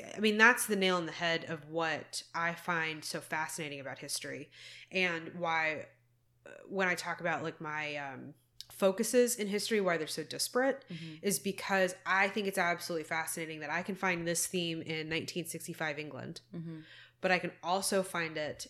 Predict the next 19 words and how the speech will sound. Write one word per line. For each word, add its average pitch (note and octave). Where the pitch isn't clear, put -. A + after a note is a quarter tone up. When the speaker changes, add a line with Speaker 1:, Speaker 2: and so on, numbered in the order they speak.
Speaker 1:
in D#3
Egypt E3+
from E3+
two F3
thousand D3
B B2
C. -
Speaker 2:
Mm-hmm. E3
Speaker 1:
Two G3+
cultures G3
that F3
have E3
nothing F#3
to F#3+
do D#3+
with C#3
each C3+
other, C3+
Speaker 2:
Mm-hmm. E3